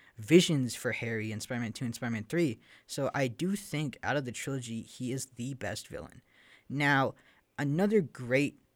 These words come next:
comic book villain that we wanna talk about is Alfred Molina as Doctor Octopus. Now, Doctor Octopus, j-, just the name Doctor Octopus. Like, Green Goblin is a silly name,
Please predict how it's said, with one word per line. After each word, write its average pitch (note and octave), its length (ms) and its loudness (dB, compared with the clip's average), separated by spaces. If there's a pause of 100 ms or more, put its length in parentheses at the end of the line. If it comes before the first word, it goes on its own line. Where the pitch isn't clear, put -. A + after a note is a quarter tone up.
(320)
comic C3 360 0
book - 180 -6
villain A#2+ 380 -4
that G#2 280 -4 (360)
we C3+ 180 -2
wanna B2 260 -2
talk A#2 280 -2
about G#2+ 400 -2 (380)
is A2+ 500 -6 (600)
Alfred E3 340 6
Molina C#3+ 460 2
as A#2 140 -8
Doctor - 320 -4
Octopus. - 400 -8
Now, B2 160 -4
Doctor E3 340 4
Octopus, D#3 640 0 (960)
j-, C3+ 80 -6
just F#3+ 220 4
the G3+ 80 10
name C#3 260 6
Doctor A#2+ 300 -2
Octopus. - 400 -6
Like, A#2+ 100 -4
Green G#3 160 6
Goblin D#3 400 6
is C3+ 300 -4
a - 80 -4
silly C3+ 320 -2
name, B2 380 -2